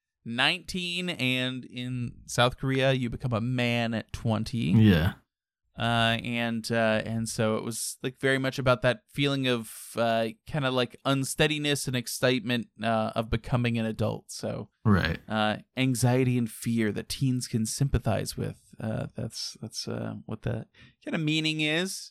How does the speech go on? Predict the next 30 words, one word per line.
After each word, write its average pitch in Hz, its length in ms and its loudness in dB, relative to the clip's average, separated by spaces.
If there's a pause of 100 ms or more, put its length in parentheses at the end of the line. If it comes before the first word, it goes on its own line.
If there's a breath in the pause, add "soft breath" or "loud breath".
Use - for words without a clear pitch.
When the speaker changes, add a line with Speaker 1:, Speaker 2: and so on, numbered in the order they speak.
Speaker 1:
Um, 127 600 2 (460)
we 131 120 -2
only 202 160 0
got 220 100 2
to - 80 -10
hear 190 180 2
a 180 60 2
little 160 200 0
bit 131 120 4
of 117 140 2
it. 92 140 -4 (280 soft breath)
They, 147 180 4
they 147 200 -2
did 165 160 -4
a 165 40 -8
good 151 180 -6
job 131 260 2
of, 123 80 -6
like, 117 180 -6
teasing 123 460 0
it 113 100 0
out 110 300 2 (280)
by 113 280 2
not 120 400 0
really 147 520 2
letting 127 300 6
you 120 80 0
see 120 280 -2
it 107 120 -2 (200)
performed. - 680 0